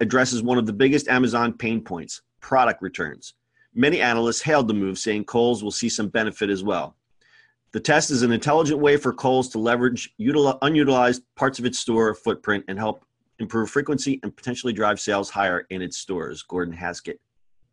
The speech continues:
analyst Chuck Grom, said in an email to retail dive dot com. Boy, that was a tough sentence. Kohl's is hoping that some of the people this program draws into his stores will be tempted to buy something there along the way.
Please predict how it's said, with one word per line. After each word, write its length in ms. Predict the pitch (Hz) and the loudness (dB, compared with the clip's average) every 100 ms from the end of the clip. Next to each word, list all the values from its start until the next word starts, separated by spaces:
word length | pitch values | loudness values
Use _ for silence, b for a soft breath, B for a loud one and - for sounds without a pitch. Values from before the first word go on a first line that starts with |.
| _ - | _ -10
analyst 420 | 87 90 87 - - - | -8 -8 -8 -10 -18 -20
Chuck 180 | - | -14
Grom, 320 | - 120 135 110 | -2 0 2 0
said 300 | - 90 92 - | -2 -2 -2 -8
in 60 | 90 | -12
an 260 | 92 90 - - | -10 -12 -14 -12
email 260 | 98 92 92 | -8 -6 -8
to 180 | - 85 | -10 -8
retail 340 | 92 87 85 | -8 -8 -8
dive 300 | 82 85 82 | -4 -6 -6
dot 200 | 82 80 | -8 -8
com. 220 | 95 82 76 | -6 -8 -10
Boy, 160 | 85 78 | -14 -14
that 140 | - | -16
was 120 | - | -18
a 60 | - - | -20 -16
tough 140 | 82 | -16
sentence. 320 | - - - - B B B B B | -16 -18 -20 -20 B B B B B
Kohl's 280 | 147 175 185 | 2 2 2
is 80 | 160 | 4
hoping 280 | 160 175 135 | 4 4 4
that 180 | 117 - | 2 2
some 240 | 151 160 | 0 0
of 40 | |
the 80 | 143 | 0
people 540 | 127 135 127 123 120 - _ _ - - - _ _ - | 2 0 2 0 -2 -6 _ _ -20 -20 -20 _ _ -4
this 200 | 113 123 | -2 0
program 340 | 131 117 117 | 2 2 2
draws 300 | 104 113 110 | 2 2 2
into 160 | 113 107 | 0 0
his 140 | 101 | -2
stores 340 | - 110 107 98 | 0 0 0 0
will 80 | |
be 100 | 104 | -2
tempted 340 | 110 139 139 127 | -2 -2 -2 -4
to 60 | |
buy 300 | 120 135 135 | 0 4 4
something 400 | 127 113 92 98 | 2 -2 -4 -4
there 180 | 98 98 | -2 -2
along 320 | 95 101 101 | -2 -2 -2
the 80 | 101 | -2
way. 320 | 98 90 73 | -2 -2 -6